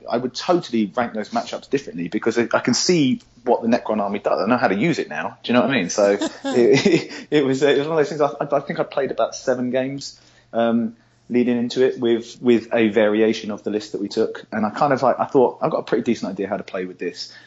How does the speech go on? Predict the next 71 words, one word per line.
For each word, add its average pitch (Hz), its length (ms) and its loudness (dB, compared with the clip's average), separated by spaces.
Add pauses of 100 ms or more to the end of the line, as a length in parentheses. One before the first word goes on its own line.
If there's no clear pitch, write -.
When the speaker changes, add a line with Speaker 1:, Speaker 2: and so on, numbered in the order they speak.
(100)
Speaker 1:
but 113 80 -2
I 117 40 4
wasn't 135 240 0
a - 40 -4
hundred 127 340 0
percent 104 260 -4
sure, 107 140 -2
and 107 100 2
I, 107 80 2
and 123 100 2
I - 20 4
wasn't 143 260 2
quite 127 240 2
sure 113 380 4 (140)
how 131 240 2
much, - 500 -2 (340)
um, 110 440 0
'cause 123 140 -2 (120)
my 139 160 4
maths 120 400 0
is 107 160 -6
absolutely 104 600 -2
terrible. 90 580 2
Um, 92 340 -2 (540)
you 113 120 -2
know, 90 60 -6
it's 95 220 -4
really 110 240 4
poor. 90 320 0
So 110 280 4
I 131 140 4
can't 113 380 -2
do 113 180 2
the 101 80 -2
whole 107 220 -2
sort - 240 -6
of 98 120 -10
thing 101 300 -6
that, 95 120 -8
you - 60 -10
know, 90 120 -4
like, 80 160 -8
people 98 200 -6
like - 100 -6
Simon 98 360 -2
and 87 100 -12
Chris - 240 -6
can 98 140 -6
do, 95 140 0
where 95 80 4
they 95 60 2
sit - 180 -2
there 92 100 -10
and 90 80 -8
be 92 60 -4
like, 95 120 -6
"Oh, 107 160 -2
well, 92 80 -8
I've 104 140 -8
gotta 104 160 2
kill - 320 -6
this - 260 -8
knight 120 260 -2
with 95 100 -12
these 95 140 -12
scarabs, 92 460 0
so 101 140 -6
I 95 60 -4
need, 98 260 -4
you 104 140 -8
know, 78 120 -10